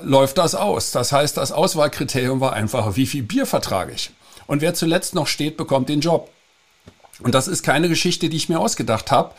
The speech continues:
Das, <laughs> ich war ja dabei gewesen und ich hab das Weizenbier mitgetrunken um die Zeit. Also so, so ist es ja nicht. Und, ähm, man muss ja schließlich, äh, auch, äh, für seine Kultur einstehen.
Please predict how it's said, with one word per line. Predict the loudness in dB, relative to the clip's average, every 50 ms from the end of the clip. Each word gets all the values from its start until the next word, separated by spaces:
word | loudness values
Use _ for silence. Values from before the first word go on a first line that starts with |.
| -20 -20 -20 -20 -10 -4 -2
Das, | 0 0 0 0 -2 -2 -2 -4 -8 -14 -20 -20
<laughs> | -18 -16 -16 -14 -14 -4 0
ich | 0 0 0 0
war | -2 0 0
ja | 2 2
dabei | 2 2 4 4 4 4 4
gewesen | 4 4 2 2 0 0 2 4 4 4 2 0 -4 -16 -20 -18 -4 2
und | 4 4 4 4
ich | 2 0 0
hab | 0 0 0 -2 -10 _ 0
das | 2 2 2 2 0
Weizenbier | 0 0 0 0 0 2 4 4
mitgetrunken | 4 2 2 -2 -2 0 0 0 2 2 0
um | 0 0 -2
die | -2 -4
Zeit. | -4 -4 -2 -2 -2 -2
Also | -4 -4 -2 -2
so, | 0 0 0 -2 -2 -4 -6 -4
so | -4 -4 -4 -4
ist | -2 -2
es | -2 0
ja | 2 2
nicht. | 4 4 4 2 0 -4 -10 -18 -18 -18 -18 -18 -20 -20 -20 _ -4
Und, | 2 4 6 8 6 6 6
ähm, | 6 8 8 8 6 4 0 -2 -4
man | -2 0 0
muss | 0 0 0
ja | -2 -2
schließlich, | -2 -2 -2 -2 -2 -2 -2 -2 0
äh, |
auch, | 0 2 2 2 0 -2 -2 -2 0 0 0 -2 -4 -8
äh, | -6 -6 -6 -6 -8 -10
für | -10 -8 -6 -4
seine | -2 -2 -2 -4 -2
Kultur | -2 -2 -2 0 0 0 2
einstehen. | 2 0 0 -2 -4 -6 -8 -10